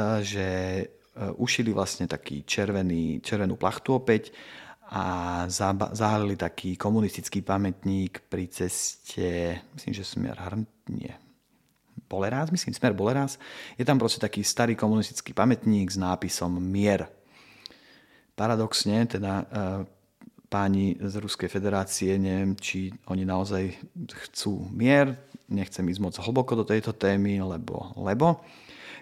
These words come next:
Každopádne zahalili do červenej plachty, na ktorej bol napísaný dátum dvadsiateho štvrtého druhý dvetisícdvadsaťdva. Ty kokso, no, ja mám zimom riavku.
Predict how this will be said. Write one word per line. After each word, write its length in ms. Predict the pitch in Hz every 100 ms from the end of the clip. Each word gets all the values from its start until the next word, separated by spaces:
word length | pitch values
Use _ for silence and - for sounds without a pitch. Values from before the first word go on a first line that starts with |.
| -
Každopádne 800 | 131 139 127 120 117 113 110 101
zahalili 560 | 110 110 113 107 104
do 400 | 104 104 95 92
červenej 560 | - 107 113 120 107 92
plachty, 400 | 98 95 - 95
na 160 | 92
ktorej 400 | - - 90 87
bol 400 | 95 87 90 85
napísaný 640 | - 90 - 90 - 90 85
dátum 560 | 87 92 90 90 85 - - - - _
dvadsiateho 640 | - 92 - 90 85 87 85
štvrtého 560 | - 90 87 73 82 76
druhý 480 | 73 80 87 85 - - - - -
dvetisícdvadsaťdva. 1500 | - - - - - - - - - - - - - - -
Ty 140 | - 64 - -
kokso, 320 | - - -
no, 160 | 80 87
ja 160 | 87
mám 180 | 113 131
zimom 320 | 143 160 156
riavku. 540 | 165 156 131 - -